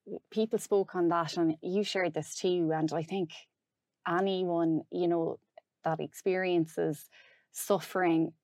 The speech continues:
uh, like, the world becomes a lot clearer in a sense in terms of what's actually important, and a lot of people experience a complete perspective shift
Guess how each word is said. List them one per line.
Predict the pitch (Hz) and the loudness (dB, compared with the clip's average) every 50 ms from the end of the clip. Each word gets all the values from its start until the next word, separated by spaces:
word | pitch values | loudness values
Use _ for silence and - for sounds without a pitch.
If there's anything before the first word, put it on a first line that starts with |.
| _ - - | _ -14 -14
uh, | 180 - _ | -14 -10 _
like, | - 185 165 160 - _ | -2 -2 -2 -2 -2 _
the | - 175 | -4 -2
world | 165 185 185 185 190 185 | 0 0 2 2 0 0
becomes | - 185 - - 185 180 165 160 | -2 -4 -4 -2 -2 0 0 0
a | 165 | 0
lot | 165 160 160 156 - - | 0 0 -2 -4 -8 -8
clearer | - - 185 175 170 165 165 160 160 160 - | -4 -2 0 0 0 0 -2 -2 -4 -4 -2
in | 165 165 165 | 0 0 0
a | 156 | 0
sense | - - 170 165 151 151 - - | 0 -2 -2 -2 -2 -2 -2 -2
in | 160 156 | -2 0
terms | - 165 160 156 160 | 2 2 0 0 0
of | 151 131 - _ _ _ _ _ - | -2 -6 -8 _ _ _ _ _ -6
what's | - 160 151 147 - | -4 -4 -4 -6 -6
actually | 170 165 160 - - 170 170 | -8 -8 -8 -8 -6 -4 -4
important, | 165 165 170 175 180 175 175 175 160 - | -2 -2 -4 -4 -4 -2 -2 -2 -2 0
and | 165 165 170 | 0 2 2
a | 165 | 2
lot | 160 170 180 202 202 - - - - | 2 2 0 -2 -2 -6 -8 -10 -8
of | 190 175 160 | -10 -10 -6
people | - 185 175 165 175 170 | -4 -4 -4 -4 -4 -4
experience | 165 160 160 - - 175 175 175 170 170 165 156 160 - - - - - - _ - | -4 -4 -6 -8 -8 -6 -2 0 2 2 2 2 0 -6 -18 -20 -20 -20 -20 _ -12
a | 180 | -12
complete | 165 - - 180 165 - - 196 190 185 165 - - - - - _ _ _ _ _ _ _ _ _ _ _ - | -8 -4 -2 -4 -2 -2 0 -2 0 0 -2 -6 -8 -10 -10 -12 _ _ _ _ _ _ _ _ _ _ _ -8
perspective | - 160 - - 156 151 - - - 160 160 | -6 -4 -2 -2 -4 -4 -6 -10 -14 -12 -10
shift | - - - - - - - - - - | -8 -8 -10 -10 -14 -16 -18 -16 -16 -16